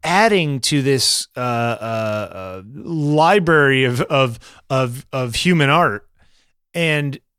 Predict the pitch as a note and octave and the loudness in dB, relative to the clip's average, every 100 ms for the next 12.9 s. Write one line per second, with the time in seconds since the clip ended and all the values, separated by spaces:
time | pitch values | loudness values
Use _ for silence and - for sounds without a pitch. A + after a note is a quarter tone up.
0 | _ _ _ _ _ _ _ _ _ E3 | _ _ _ _ _ _ _ _ _ 0
1 | D3+ D#3 E3 D3+ D3 - D3 D3+ A#2+ D#3+ | 0 0 0 0 0 -2 -2 -2 0 2
2 | G#3 G#3+ E3+ D#3+ - F#3+ F#3+ F#3+ F3 C#3+ | 2 2 -2 -2 -2 0 0 0 0 -2
3 | - G#3 B3 F3+ E3 C#3 D#3 D#3 D3 F3+ | 0 0 2 2 0 0 0 0 2 0
4 | F3 E3 D#3+ C#3 - - _ _ _ _ | 0 0 0 0 -4 -8 _ _ _ _
5 | _ _ _ - E3+ G3+ - A#3+ A#3 G3 | _ _ _ -8 -4 -2 0 2 2 2
6 | F#3+ F3+ A3 - G#3+ G3 F#3+ F3+ F3+ E3+ | 2 2 -2 0 2 2 2 2 2 4
7 | E3 E3 E3 F3 - G3 F#3 E3+ - E3+ | 2 2 0 -2 -4 0 0 0 0 -2
8 | D#3 D3 C#3+ - C#3 C3+ C3+ C3 C#3 A#2 | 2 2 2 2 2 2 0 0 0 0
9 | C#3+ - B2+ C3+ - B2+ C#3 B2+ A2+ B2 | -2 -2 -4 -4 -6 -8 -6 -6 -4 -6
10 | - B2 B2 B2+ A2+ G#2+ A#2+ - A#2 A2+ | -6 -6 -6 -8 -8 -8 -8 -6 -6 -4
11 | A#2+ A2 C3+ C#3 C#3+ F3 D#3 D3+ C#3+ - | -6 -6 -2 0 0 0 0 2 2 0
12 | C3 B2 B2 A#2+ B2 A#2 A2+ A#2 B2+ | -2 -2 -2 -6 -4 -2 -2 -2 -6